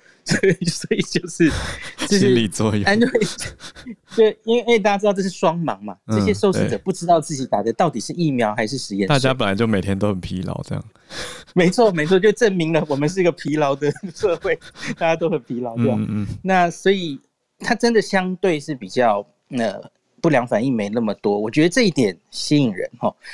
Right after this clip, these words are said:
Speaker 1: 可是你现在要证明的就是你到底抗体可以打到多高，乃至于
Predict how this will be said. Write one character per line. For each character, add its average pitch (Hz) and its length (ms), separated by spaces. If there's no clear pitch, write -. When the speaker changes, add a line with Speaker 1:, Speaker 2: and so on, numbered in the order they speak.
Speaker 1:
可 147 140
是 196 80
你 190 120
现 190 160
在 180 60
要 180 140
证 165 200
明 135 200
的 127 100
就 139 100
是 139 120
你 107 180
到 139 140
底 110 140
抗 127 240
体 113 100
可 - 160
以 113 60
打 90 180
到 101 180
多 98 160
高， 92 300
乃 117 240
至 180 200
于 117 220